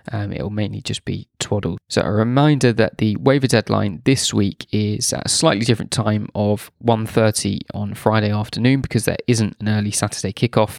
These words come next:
Instead, the game week kicks off with the Saturday three P M games, and we've then got, uh, four games on Sunday, including a later slot of seven o'clock. So there's actually three,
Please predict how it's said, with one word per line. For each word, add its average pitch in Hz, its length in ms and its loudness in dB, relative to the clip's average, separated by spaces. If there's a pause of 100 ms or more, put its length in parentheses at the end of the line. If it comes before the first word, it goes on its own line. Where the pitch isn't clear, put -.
Instead, 110 460 0
the - 80 -6
game 107 180 2
week 101 140 -2
kicks - 320 -2
off 107 240 -2
with 107 180 -2
the 113 200 0
Saturday 107 440 -2
three 110 220 -2
P 110 160 0
M 107 160 0
games, 104 320 0
and 104 100 -4
we've 104 140 -2
then 104 180 2
got, - 480 -2
uh, 101 160 0
four 107 320 2
games 104 420 -2 (360)
on 101 320 -4
Sunday, 117 580 2
including 107 560 2
a 110 40 2
later 110 340 2
slot - 360 0 (360)
of 107 420 -2
seven 110 300 0
o'clock. - 440 -2
So - 120 -8
there's 107 100 -2
actually - 220 -6
three, 107 420 0